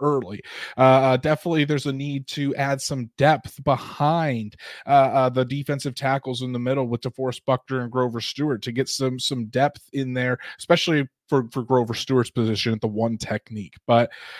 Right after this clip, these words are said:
as far as if the Colts are going to prioritize edge early in the draft, I, I'm just not, I just don't see it. You know, I, I, the Colts are really high on Samson Ebukam, Kwity Paye, and Dayo Odeyingbo. You know, they've invested a lot in Paye and Odeyingbo, uh,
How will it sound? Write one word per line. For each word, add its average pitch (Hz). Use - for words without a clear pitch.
as 131
far 226
as 190
if 160
the 135
Colts 143
are 135
going 139
to 127
prioritize 127
edge 147
early 143
in 180
the 180
draft, 190
I, 233
I'm 196
just 240
not, 190
I 180
just 220
don't 190
see 175
it. -
You 117
know, 127
I, 139
I, -
the 127
Colts 202
are 262
really 147
high 151
on 120
Samson 127
Ebukam, 120
Kwity 135
Paye, 135
and 120
Dayo 123
Odeyingbo. 139
You 113
know, 127
they've 160
invested 214
a 240
lot 165
in 120
Paye 117
and 107
Odeyingbo, 101
uh, 117